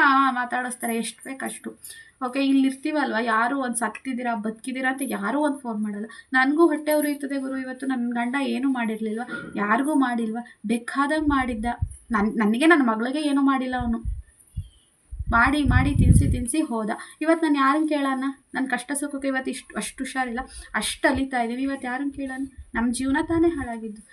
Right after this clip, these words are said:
ಅದನ್ನ ಯಾರೂ ಅರ್ಥ ಮಾಡ್ಕೊಳಲ್ಲ. ಒಂದ್ ಮಾತ್ ಹೇಳ್ತೀನಿ, ನಮ್ಮನೆ ಹೆಣ್ಮಕ್ಳು, ನನ್ ಹೊಟ್ಟೆಲ್ ಹುಟ್ಟಿದ ಹೆಣ್ಮಗು ಆಗಿದ್ದಿದ್ರೆ ಹೆಂಗೆ ಅಂತ ಯಾರೂ ಅರ್ಥ ಮಾಡ್ಕೊಳಲ್ಲ. ತಾಯಿ ಸ್ಥಾನನ ಯಾವಳು ತುಂಬಕ್ ಸಾಧ್ಯ ಇಲ್ಲ.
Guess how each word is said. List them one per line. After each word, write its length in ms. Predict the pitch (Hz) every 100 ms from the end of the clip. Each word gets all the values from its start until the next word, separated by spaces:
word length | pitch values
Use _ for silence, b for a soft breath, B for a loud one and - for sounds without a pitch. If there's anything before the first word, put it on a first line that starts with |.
| B B
ಅದನ್ನ 260 | 220 247
ಯಾರೂ 340 | 226 190 202 277
ಅರ್ಥ 240 | 262 - 233
ಮಾಡ್ಕೊಳಲ್ಲ. 580 | 220 214 214 214 208 208 - B -
ಒಂದ್ 240 | 240 269
ಮಾತ್ 240 | 277 269 269
ಹೇಳ್ತೀನಿ, 380 | 254 254 262 233
ನಮ್ಮನೆ 420 | 214 214 247 254
ಹೆಣ್ಮಕ್ಳು, 460 | 247 240 233 240 240
ನನ್ 220 | 214 226
ಹೊಟ್ಟೆಲ್ 340 | 233 226 240
ಹುಟ್ಟಿದ 300 | 247 247 233
ಹೆಣ್ಮಗು 760 | 226 226 233 240 240 240 226 233
ಆಗಿದ್ದಿದ್ರೆ 880 | 226 226 220 208 214 330 - - _
ಹೆಂಗೆ 360 | 214 214 233 240
ಅಂತ 280 | 220 214 247 269 B _
ಯಾರೂ 420 | 196 190 196 247
ಅರ್ಥ 260 | 277 262 214
ಮಾಡ್ಕೊಳಲ್ಲ. 480 | 208 202 202 202 202
ತಾಯಿ 400 | 226 214 208 240
ಸ್ಥಾನನ 340 | 262 254 240 262
ಯಾವಳು 640 | 240 208 196 196 247 262
ತುಂಬಕ್ 400 | 285 233 220 226
ಸಾಧ್ಯ 300 | 226 202 190
ಇಲ್ಲ. 280 | 196 196